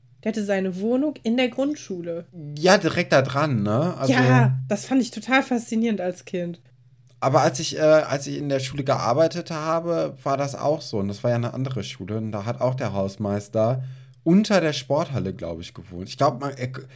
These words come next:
Speaker 2: er konnte wahrscheinlich in die Sporthalle von seinem Haus aus
Speaker 1: Stefan,
Speaker 2: rein.
Speaker 1: dein Traumhaus im Grunde.
Speaker 2: <laughs> Quasi.
Speaker 1: Eins von deinem Traumhaus. Hatten, ja, da hatten, nee, da hatten wir nicht hin, doch, hatten wir auch schon mal drüber gesprochen, ne? Dass du gerne dir eine Sporthalle ausbauen würdest.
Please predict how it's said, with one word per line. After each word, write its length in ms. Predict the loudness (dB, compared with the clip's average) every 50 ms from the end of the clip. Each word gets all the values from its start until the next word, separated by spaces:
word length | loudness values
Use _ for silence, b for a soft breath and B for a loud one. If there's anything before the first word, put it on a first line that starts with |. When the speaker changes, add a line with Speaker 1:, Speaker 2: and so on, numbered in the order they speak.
| b b -8
Speaker 2:
er 100 | -8 -4
konnte 320 | 2 2 4 4 2 0 -2
wahrscheinlich 500 | -2 -4 -2 -2 -2 -2 -4 -4 -4 -4
in 100 | -4 -2
die 80 | -2 -4
Sporthalle 520 | -4 0 2 2 2 2 0 0 -2 0
von 200 | 0 0 2 4
seinem 280 | 4 4 4 2 0 0
Haus 220 | 0 0 0 0
aus 120 | -4 -6 -6
Speaker 1:
Stefan, 220 | -2 0 2 4 6
Speaker 2:
rein. 160 | 6 6 6
Speaker 1:
dein 180 | 4 2 0
Traumhaus 1120 | -2 -4 -2 4 6 10 10 10 10 8 4 4 6 8 8 8 8 6 4 2 -2 -10 _ _ _ _ _
im 140 | 4 4 4
Grunde. 640 | 6 12 12 12 12 12 12 12 12 12 12 10 10
Speaker 2:
<laughs> 20 |
Quasi. 580 | 8 8 8 8 8 8 8 6 4 2 2 8 10
Speaker 1:
Eins 340 | 12 12 12 12 12 10
von 140 | 8 8 10
deinem 280 | 12 12 10 10 8 6
Traumhaus. 840 | 2 0 4 6 8 8 8 6 4 4 4 6 6 6 4 2 -2 b b b b
Hatten, 300 | 0 0 2 2 0 -2 2 4
ja, 140 | 4 6
da 120 | 6 6 4
hatten, 280 | 2 0 -4 -6 -8 -8 -8 _
nee, 240 | -2 0 0 2 2
da 120 | 0 0
hatten 220 | 0 -2 -2 -4
wir 80 | -4 -4
nicht 160 | -4 -6 -4
hin, 280 | -2 -2 -2 -2 -4 -10 _ _ _ -4
doch, 200 | -2 -2 0 0
hatten 180 | -2 -2 -2 -2
wir 140 | 0 0 -2
auch 60 | -2
schon 140 | -2 -6 -8
mal 80 | -6
drüber 220 | -6 -6 -4 -4 -4
gesprochen, 540 | -6 -8 -12 -10 -8 -8 -8 -8 -8 -6
ne? 160 | -4 -2 -2 -2
Dass 180 | -2 -6 -6
du 80 | -10 -6
gerne 360 | -2 -2 0 0 -2 -4 -4
dir 120 | -2 -2 -2
eine 100 | -2 -6
Sporthalle 500 | -6 0 0 0 0 0 -4 -6 -6 -2
ausbauen 520 | -2 -4 -4 -4 -6 -4 -4 -4 -6 -6
würdest. 460 | -6 -6 -6 -6 -8 -10 -10 -12 -16